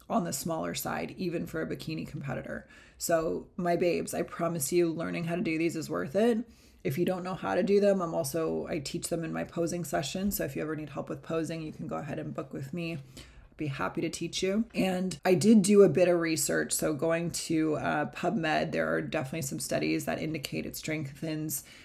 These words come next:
and thickens the transverse abdominis, which is that deepest layer of our core that holds in our organs. So it's kind of like an inner girdle, or a more modern term could be our inner waist trainer.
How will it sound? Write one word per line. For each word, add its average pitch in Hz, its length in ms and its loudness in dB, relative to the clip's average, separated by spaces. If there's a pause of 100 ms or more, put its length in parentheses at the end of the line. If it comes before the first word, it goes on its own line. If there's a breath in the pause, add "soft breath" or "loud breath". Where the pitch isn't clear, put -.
(120 loud breath)
and 156 180 -2
thickens 165 440 -2
the 160 80 -2
transverse 156 500 -4
abdominis, 156 560 -4
which 160 180 -6
is 156 120 -8
that 151 200 -4
deepest 160 380 -2
layer 156 260 0
of 147 220 -2
our 139 100 -2
core 175 440 0
that 151 180 -4
holds 196 360 4
in 165 120 0
our 139 180 -4
organs. 156 540 -4
So 156 120 -4
it's 143 140 -4
kind 170 260 -4
of 170 80 -4
like 160 220 -2
an 143 60 -8
inner 139 260 -4
girdle, 170 580 4
or 160 300 2
a 143 120 -2
more 151 200 -2
modern 151 440 0
term 151 320 -6
could 156 180 -6
be 147 140 -2
our 139 120 -2
inner 147 240 -4
waist 151 320 -2
trainer. 151 460 -6